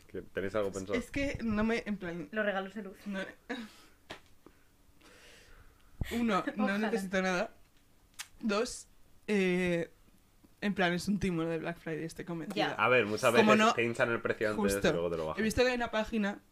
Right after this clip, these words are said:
Speaker 2: que lleva un seguimiento de eso. Entonces, a lo mejor, si me interesa algo, me meto en esa página para ver si me están timando.
Speaker 1: Yo me tengo que comprar un ratón nuevo. <laughs> En plan, <laughs> lo tengo que hacer porque se lleva la rueda rota
Speaker 3: Mm.
Speaker 1: año y medio.
Speaker 3: No, Gabri, para tu cumple.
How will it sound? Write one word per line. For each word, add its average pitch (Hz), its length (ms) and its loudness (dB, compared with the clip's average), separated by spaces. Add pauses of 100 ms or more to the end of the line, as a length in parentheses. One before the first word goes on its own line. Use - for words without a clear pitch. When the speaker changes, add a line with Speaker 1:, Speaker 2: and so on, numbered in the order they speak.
Speaker 2:
que 170 480 -4 (280)
lleva 165 280 -2
un 170 140 -4
seguimiento 170 480 -2
de 170 100 2
eso. 180 260 -4 (280)
Entonces, - 220 -10
a 170 60 -2
lo 165 60 -4
mejor, 170 320 -8
si - 200 -8
me 170 300 -6
interesa 170 320 -6
algo, 175 160 -4
me 165 100 -6
meto 160 200 -10
en 165 60 -6
esa 180 160 -10
página 170 340 -8
para 165 180 -6
ver 165 160 -6
si - 160 -6
me 160 100 -2
están 165 200 -8
timando. 165 340 -6 (800)
Speaker 1:
Yo 107 120 -4
me 123 160 2
tengo 110 200 4
que 120 60 4
comprar 117 200 2
un 113 60 0
ratón 92 280 0
nuevo. 80 240 -4 (280)
<laughs> 107 120 -8
En 107 80 -8
plan, 98 280 0 (100)
<laughs> - 100 -6
lo 107 120 2
tengo 107 140 0
que 107 60 6
hacer 95 140 2
porque 87 220 -4
se 92 160 -2
lleva 90 440 2
la 85 140 -4
rueda 104 340 2
rota 101 480 0
Speaker 3:
Mm. 95 140 -8
Speaker 1:
año 98 220 -2
y - 20 -2
medio. 104 300 -4 (160)
Speaker 3:
No, 190 160 -6
Gabri, 170 260 -6
para 165 220 -10
tu 170 100 -14
cumple. 160 360 -14